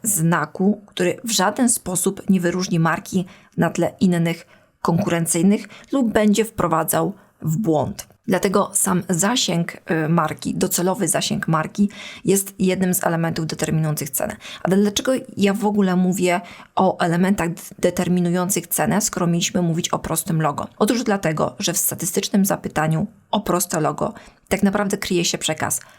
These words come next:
proste równa się łatwe w wykonaniu, równa się tanie. Podstawowym błędem w rozumieniu łatwości w wykonaniu znaku jest skupienie się na ostatecznej formie graficznej, która z definicji musi być prosta. Z kolei, jeżeli mówimy o minimalistycznym logo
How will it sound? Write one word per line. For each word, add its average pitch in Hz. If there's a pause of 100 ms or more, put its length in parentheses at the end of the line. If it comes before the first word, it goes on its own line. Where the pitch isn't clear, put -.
(140)
proste 180 (400)
równa 175
się 160 (220)
łatwe 170
w 220
wykonaniu, 170 (360)
równa 156
się 185 (300)
tanie. - (480)
Podstawowym 214
błędem 214
w -
rozumieniu 185
łatwości 175
w 160
wykonaniu 170
znaku 160
jest 180
skupienie 196
się 180
na 170
ostatecznej - (180)
formie 170
graficznej, 160 (500)
która 320
z 294
definicji 220
musi 190
być 202
prosta. - (380)
Z -
kolei, 202
jeżeli 180
mówimy 185
o 170
minimalistycznym 170
logo 147